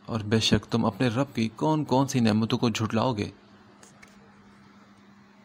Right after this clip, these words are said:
कौन जाने अल-, उनसे अल्लाह ताला कितना खुश होगा। कौन जाने कि मुस्तफ़ा के सब्र करने पर अल्लाह ताला ने उसको बेपनाह इन-, इनामात से नवाजा था।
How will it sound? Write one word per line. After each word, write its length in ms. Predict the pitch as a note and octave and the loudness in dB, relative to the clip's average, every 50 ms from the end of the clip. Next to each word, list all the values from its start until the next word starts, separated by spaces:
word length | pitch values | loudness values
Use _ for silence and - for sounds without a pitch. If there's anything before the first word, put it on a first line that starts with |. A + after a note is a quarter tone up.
| _ _ _ - - - - - - - - - - - - _ _ - - - - _ - - - - - - - - | _ _ _ -20 -20 -20 -20 -20 -20 -20 -20 -20 -20 -20 -20 _ _ -20 -20 -20 -20 _ -20 -20 -20 -20 -20 -18 -6 0
कौन 200 | - F3 F3+ D#3+ | 2 4 4 4
जाने 260 | B2+ C3 B2 B2 C3 | 4 4 6 6 4
अल-, 220 | - - B2 A#2 - - | 4 4 2 2 2 0
उनसे 240 | B2+ B2+ - - A#2 | -2 0 0 2 2
अल्लाह 160 | A2 A#2 A#2+ | 4 2 2
ताला 220 | - A2 G#2+ A#2 | 2 0 0 0
कितना 320 | A2+ - B2+ B2+ C3+ C3 A#2+ | -2 -4 -6 -2 -2 -2 -2
खुश 260 | - - C#3 B2 - | 0 0 0 2 4
होगा। 340 | A#2+ G#2 G2+ G#2+ G#2 G#2 - - - - - - - - - - - | 4 4 4 4 2 0 -2 -8 -18 -20 -20 -20 -20 -20 -18 -4 0
कौन 220 | B2 B2 B2 A#2 | 2 2 2 2
जाने 240 | A2 A2 A2 B2 B2+ | 2 0 0 0 0
कि 100 | B2 B2+ | 0 0
मुस्तफ़ा 400 | B2 A2+ - - C#3 - D3+ D3 | 0 0 0 -2 0 2 2 2
के 120 | D3 D3+ | 2 0
सब्र 280 | C#3 - - C#3+ C#3+ C#3+ | 0 0 -2 -2 -2 0
करने 240 | - C3 C3 D3+ D3+ | 0 0 0 2 2
पर 140 | C3+ B2+ | 0 0
अल्लाह 160 | B2+ C3+ C#3 C3+ | 0 0 -2 -2
ताला 240 | C3+ A#2+ A#2 A#2+ | -2 -2 -2 -2
ने 100 | B2 B2 | 0 -2
उसको 280 | A#2 - - B2+ A#2 G2+ - - - - | -2 0 0 0 0 0 -2 -10 -12 -8
बेपनाह 500 | A2+ A2 A#2 C3+ C3+ C3 - A2+ A2 A2+ | -4 2 4 4 4 4 4 4 4 2
इन-, 300 | - - A#2 A2+ G#2 - | 2 2 0 -2 -2 -2
इनामात 440 | - A#2+ A2+ G#2+ G#2 A2 A2+ A2+ A#2+ | -2 -2 0 0 2 2 2 2 2
से 140 | - - A#2+ | 2 2 4
नवाजा 380 | A2 G2+ F#2+ G2 G2 - A#2 A2+ | 4 4 4 4 4 4 2 2
था। 240 | - A2 - B2+ | 2 0 -2 -2